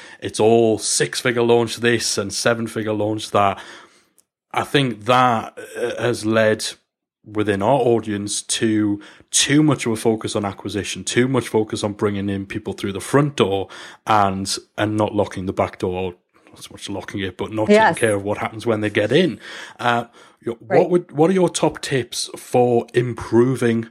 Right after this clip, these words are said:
Speaker 1: member retention, and, and why do you feel, uh, like We Do That is so crucial and so key
Speaker 2: Mm-hmm.
Speaker 1: to a
Speaker 2: Yeah.
Speaker 1: successful membership site?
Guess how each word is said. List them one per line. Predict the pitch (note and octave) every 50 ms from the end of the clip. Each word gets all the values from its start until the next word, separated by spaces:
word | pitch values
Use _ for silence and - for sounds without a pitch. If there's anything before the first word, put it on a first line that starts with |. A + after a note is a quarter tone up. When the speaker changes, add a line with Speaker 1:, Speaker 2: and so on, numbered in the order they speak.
| _ _
Speaker 1:
member | - A#2 A#2 A#2 A#2 A#2 A2 G#2
retention, | G2+ G2+ - - A2 G#2+ G2+ - - G2 F#2 F2+ - - - - - - _
and, | - A2 A2 G#2+ G#2 G#2 A2 G#2+ -
and | G#2+ G#2 G#2 G2+ G2+ - - -
why | G#2+ G2 G2+ G#2+ A2+ A#2+ B2 A#2
do | A2 A2 - G#2+
you | G#2+
feel, | - - A2 G#2 G2+ G2+ G2 - _ _ _ _ _ _
uh, | - G2+ F#2 - - - - - - -
like | G#2 G#2 F#2+ F#2 F2+
We | G2+ G#2
Do | G2+ A2 G2+
That | G2+ G2+ G2+ G#2+
is | G#2+ G#2+ G2+ -
so | - - - - A2+ A2 A2 G#2+ G2+ G2 F#2 _ _ _ _ _ _
crucial | - - - A2+ G#2+ - - G2+
and | G2+ G2+
so | - G2+ F#2+
key | F2+ - - A2 G2+ F#2 F#2 - _ _
Speaker 2:
Mm-hmm. | - D#3+ C#3+ F3+
Speaker 1:
to | - - G#2+ G2 F#2+ F#2 F#2 F#2
a | G2+ G2 F#2+
Speaker 2:
Yeah. | F2+
Speaker 1:
successful | E2 - A2+ - - - G#2+ - - G#2 G2+
membership | G2+ F#2+ G2 G#2 - - - -
site? | - F#2+ F#2+ -